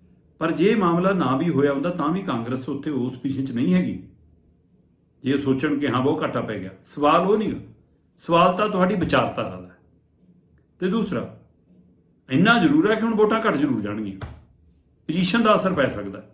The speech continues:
ਇੱਥੋਂ ਤੱਕ ਸਥਿਤੀ ਜਾ ਸਕਦੀ ਹੈ। ਸੋ ਅਮਰਿੰਦਰ ਸਿੰਘ ਰਾਜਾ ਵੜਿੰਗ ਦੇ ਲਈ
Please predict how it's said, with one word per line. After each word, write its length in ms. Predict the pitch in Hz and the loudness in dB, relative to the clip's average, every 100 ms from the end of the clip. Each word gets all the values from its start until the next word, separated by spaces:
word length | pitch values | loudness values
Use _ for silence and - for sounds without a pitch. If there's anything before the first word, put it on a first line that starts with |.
| - | -8
ਇੱਥੋਂ 180 | 185 202 | -6 -4
ਤੱਕ 140 | 220 | -4
ਸਥਿਤੀ 280 | 180 180 160 | -4 -6 -4
ਜਾ 120 | 139 | -4
ਸਕਦੀ 380 | 113 113 101 98 | -6 -10 -14 -16
ਹੈ। 40 | 101 _ _ _ _ _ _ | -20 _ _ _ _ _ _
ਸੋ 260 | - 180 | -2 2
ਅਮਰਿੰਦਰ 480 | 151 143 160 170 190 | 2 2 -2 -2 -4
ਸਿੰਘ 340 | - 196 196 170 | -4 -6 -4 -2
ਰਾਜਾ 360 | 123 127 156 | -2 0 0
ਵੜਿੰਗ 340 | 156 135 151 151 | 0 0 0 0
ਦੇ 180 | 156 | 0
ਲਈ 400 | 151 139 117 107 | 0 2 0 -2